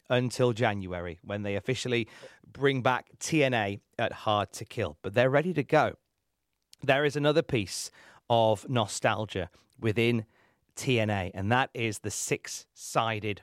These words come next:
ring. Now, P W Insider say that currently there are zero plans to return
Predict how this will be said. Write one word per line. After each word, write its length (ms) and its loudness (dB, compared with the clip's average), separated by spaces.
ring. 560 -6
Now, 340 -2
P 180 6
W 240 4
Insider 460 2
say 500 2
that 320 2
currently 640 0
there 300 4
are 260 6
zero 840 6
plans 640 0
to 160 0
return 520 4